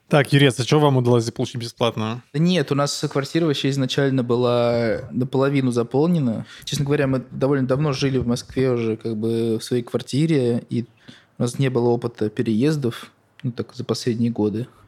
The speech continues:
Speaker 2: Вот, это было достаточно безумно в плане того, что переезжать реально очень сложно, <laughs> даже если тебе нужно немного всего. Но зато в конце наступает какая-то супер эйфория, когда все становится на места,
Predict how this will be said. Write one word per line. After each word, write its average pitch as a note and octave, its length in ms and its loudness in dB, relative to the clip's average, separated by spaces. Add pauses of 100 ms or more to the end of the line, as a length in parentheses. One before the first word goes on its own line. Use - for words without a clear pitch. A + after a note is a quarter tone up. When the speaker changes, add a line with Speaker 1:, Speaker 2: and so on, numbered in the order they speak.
(120)
Speaker 2:
Вот, A2+ 320 -2
это A2 160 0
было C3 180 2
достаточно C3 420 0
безумно B2 680 2 (360)
в - 80 -20
плане A#2+ 260 2
того, A2+ 280 2
что A2+ 640 0 (560)
переезжать C3+ 560 2
реально C3 400 2
очень C3+ 360 0
сложно, A2+ 480 -2 (140)
<laughs> - 120 -10
даже C3 300 0
если B2+ 200 0
тебе B2+ 160 -2
нужно B2 220 0
немного A#2+ 560 0 (300)
всего. C3 480 0 (380)
Но B2+ 140 0
зато C3+ 260 0
в - 60 -8
конце C#3+ 300 0
наступает C3+ 420 0
какая-то B2 300 -2
супер C3+ 280 0
эйфория, B2+ 580 2
когда A#2+ 180 -2
все C3 240 0
становится B2 560 0
на B2 60 2
места, B2 500 0